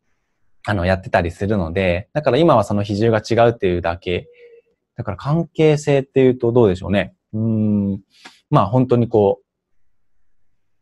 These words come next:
衣食住ともう一個。だから、それがただただ今は、この比重が少ないだけで、うん。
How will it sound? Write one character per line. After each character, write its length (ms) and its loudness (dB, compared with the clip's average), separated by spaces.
衣 80 -2
食 240 -4
住 220 2
と 100 -2
も 160 0
う 60 2
一 160 -6
個。 220 -18
だ 100 -4
か 80 0
ら、 220 -2
そ 140 -4
れ 60 6
が 100 2
た 100 6
だ 120 2
た 120 2
だ 120 4
今 240 2
は、 280 4
こ 140 -4
の 80 0
比 160 -2
重 100 4
が 100 4
少 220 -4
な 80 4
い 40 2
だ 120 -2
け 140 -2
で、 340 2
う 40 -8
ん。 240 -6